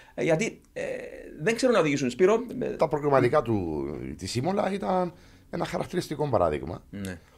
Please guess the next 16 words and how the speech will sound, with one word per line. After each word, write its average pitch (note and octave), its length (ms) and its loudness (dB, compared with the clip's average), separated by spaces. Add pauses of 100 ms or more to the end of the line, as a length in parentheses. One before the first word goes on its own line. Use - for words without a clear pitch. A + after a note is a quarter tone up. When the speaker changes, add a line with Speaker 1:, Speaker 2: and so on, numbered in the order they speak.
Speaker 2:
Ο F2+ 100 -2
Λάντο D3 280 2
Νόρις F3+ 260 -2
είναι F#3+ 160 -6
ένας F3 320 -4
πιλότος G2+ 880 -6
μίας G#2+ 380 0
ταχύτητας. D#2+ 540 -10 (340)
Πολύ B2 200 2
ταλαντούχος, F#2+ 500 4
πολύ B2+ 180 -4
γρήγορος F2 400 0
πιλότος. D2+ 500 -8
Speaker 1:
Ναι, - 140 2
χαρισματικός. A#2+ 640 2
Speaker 2:
Χαρισματικός. D3 640 0